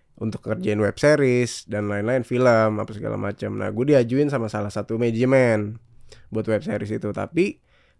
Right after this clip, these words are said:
pas ditelepon, di depan gue nih nelponnya, "Eh, sorry ya, si Sidik image-nya masih terlalu tangan buntung banget. Image-nya masih," nggak tahu kenapa image negatif atau gimana, atau mungkin kayak, ya nggak paham sih.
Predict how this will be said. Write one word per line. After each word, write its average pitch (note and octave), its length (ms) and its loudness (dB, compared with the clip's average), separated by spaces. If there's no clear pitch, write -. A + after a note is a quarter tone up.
pas A#2 80 -2
ditelepon, C3 720 0
di B2 80 0
depan B2 240 2
gue A3 160 6
nih A#3 80 2
nelponnya, F#3+ 560 2
"Eh, A2+ 240 2
sorry E3 320 -2
ya, D#3+ 320 2
si B2 160 -4
Sidik C#3+ 320 -4
image-nya B2 400 0
masih C#3 240 -2
terlalu A2 320 -2
tangan G#2+ 320 -4
buntung A2 320 -2
banget. D#3 560 2
Image-nya A#2 320 -2
masih," B2+ 640 -2
nggak D3 240 6
tahu F3+ 160 6
kenapa E3+ 320 0
image D#3 320 0
negatif B2+ 480 2
atau A#2 160 -4
gimana, B2 720 2
atau B2 160 -2
mungkin A2+ 400 0
kayak, A2 320 0
ya B2 160 2
nggak B2+ 160 6
paham F3 320 4
sih. D3 320 -2